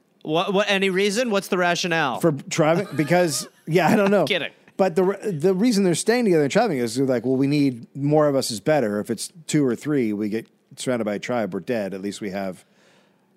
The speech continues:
Speaker 2: a
Speaker 1: And
Speaker 2: small
Speaker 1: we have a
Speaker 2: pack."
Speaker 1: bunch of people we can trust here.
Speaker 2: So they're cruising with the guy who killed his brother.
Speaker 1: Cool, fine. Small talk.
Speaker 2: And, uh,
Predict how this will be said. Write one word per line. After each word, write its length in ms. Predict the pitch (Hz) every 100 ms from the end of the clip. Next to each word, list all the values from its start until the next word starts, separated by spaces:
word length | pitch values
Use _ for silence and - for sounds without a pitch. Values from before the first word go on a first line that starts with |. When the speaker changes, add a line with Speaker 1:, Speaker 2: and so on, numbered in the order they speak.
| _
Speaker 2:
a 60 | -
Speaker 1:
And 60 | 127
Speaker 2:
small 100 | 156
Speaker 1:
we 60 | 175
have 100 | 170
a 20 |
Speaker 2:
pack." 60 | 160
Speaker 1:
bunch 200 | 185 175
of 60 |
people 220 | 147 196 170
we 100 | 170
can 120 | 160
trust 340 | - 185 170
here. 280 | - 123 98 - _ -
Speaker 2:
So 180 | -
they're 160 | 196 202
cruising 480 | 202 - 254 214 226
with 140 | 190
the 60 | 190
guy 260 | 160 175
who 60 | 180
killed 260 | 147 160 156
his 100 | 135
brother. 480 | - 110 98 104 131 _ _ _ _ _ _ -
Speaker 1:
Cool, 360 | 110 104 131
fine. 520 | 135 107 107 117 127 107
Small 300 | - 107 101
talk. 380 | - 113 - _ _ _ _ _ _ _ _ -
Speaker 2:
And, 380 | 156 151 147
uh, 760 | - 151 139 139 139 135 135